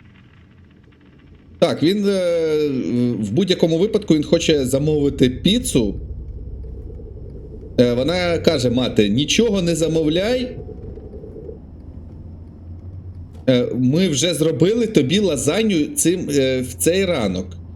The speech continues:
Check the fridge, е, перевір холодильник". Блін, слухайте, та я ще можу щось.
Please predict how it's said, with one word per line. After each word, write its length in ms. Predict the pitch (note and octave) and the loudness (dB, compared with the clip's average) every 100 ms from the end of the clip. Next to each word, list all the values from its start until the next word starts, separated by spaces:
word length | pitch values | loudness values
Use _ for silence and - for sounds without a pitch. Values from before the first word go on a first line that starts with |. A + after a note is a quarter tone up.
| - - - | -16 -16 -2
Check 320 | - G3+ G#3+ | 2 2 2
the 240 | D3 F#3 | -2 2
fridge, 340 | F3+ A#2+ - A#2 | 4 4 2 0
е, 40 | |
перевір 480 | A2+ C#3+ D3 F#3+ G#3+ | 2 2 4 0 2
холодильник". 560 | E3+ E3+ E3 C#3+ G2 F#2+ | 2 2 2 2 0 -2
Блін, 320 | - A2+ G2 | 0 0 -2
слухайте, 680 | - C3 C#3 C3 A#2 F#2+ F#2+ | 2 4 4 2 0 0 0
та 180 | - C3 | 2 4
я 220 | B2 B2 | 2 0
ще 160 | A#2 | -2
можу 320 | A2+ C#3+ A2+ F#2+ | -2 -2 -2 -4
щось. 220 | - | -6